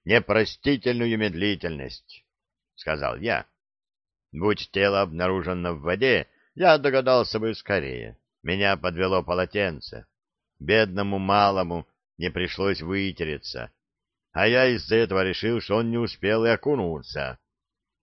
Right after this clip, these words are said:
Поэтому мне, конечно, не пришло в голову, что он подвергся нападению в воде.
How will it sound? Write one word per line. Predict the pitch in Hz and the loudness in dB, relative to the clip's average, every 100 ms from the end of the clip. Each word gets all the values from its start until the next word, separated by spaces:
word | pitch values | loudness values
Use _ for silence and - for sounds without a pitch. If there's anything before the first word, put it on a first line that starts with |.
| _ _ - | _ _ -2
Поэтому | 95 95 95 95 95 | 2 2 2 -2 -2
мне, | 92 95 98 101 - | -2 0 -2 -2 -4
конечно, | 95 104 104 101 - - 107 113 - _ _ _ | -2 0 2 0 -2 -6 -8 -8 -12 _ _ _
не | 123 131 123 | -6 -4 -2
пришло | 139 131 156 147 | -4 0 0 2
в | |
голову, | 156 151 143 104 | 4 6 4 0
что | - 104 | 2 0
он | 98 | 2
подвергся | 101 101 107 101 101 | 2 4 2 2 -2
нападению | 101 92 101 117 90 69 64 60 | -2 0 0 0 -2 -6 -12 -12
в | |
воде. | 64 69 69 60 | -10 -8 -10 -14